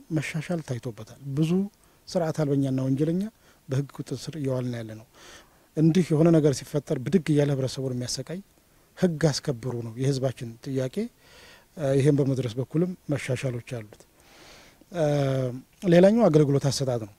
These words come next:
ዋናው ከላይ እስከታች ያለው የመንግስት ሰራተኛ ሲቪል ሰርቫንት በሰዓቱ ገብቶ በሰዓቱ መውጣት፣ በቆይታውም ደግሞ ጥራት ያለው አገልግሎት መስጠት፣ ከ-፣ ከተንዛዛና ከሙስና በጸዳ መንገድ አገልግሎት መስጠት በተመለከተ፣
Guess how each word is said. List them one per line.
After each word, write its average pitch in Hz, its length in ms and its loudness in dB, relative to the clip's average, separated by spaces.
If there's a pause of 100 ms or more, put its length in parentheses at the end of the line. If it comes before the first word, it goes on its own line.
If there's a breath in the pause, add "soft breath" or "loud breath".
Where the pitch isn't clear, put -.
(440)
ዋናው 151 460 4 (260)
ከላይ 165 260 4
እስከታች 151 380 -2
ያለው 139 220 0
የመንግስት 135 320 -2
ሰራተኛ 135 380 -4
ሲቪል 135 220 -4
ሰርቫንት 147 420 -2 (540 soft breath)
በሰዓቱ 151 420 0
ገብቶ 131 260 0
በሰዓቱ 135 420 -4
መውጣት፣ 123 380 -6 (680 soft breath)
በቆይታውም 147 580 4
ደግሞ 147 220 2
ጥራት 160 260 -2
ያለው 135 200 -2
አገልግሎት 123 420 -4
መስጠት፣ 123 400 -6 (720 soft breath)
ከ-፣ 147 360 2
ከተንዛዛና 139 880 2 (100)
ከሙስና 147 520 0
በጸዳ 135 380 -4
መንገድ 131 340 -4 (440 soft breath)
አገልግሎት 135 460 2
መስጠት 127 320 -6
በተመለከተ፣ 156 580 -2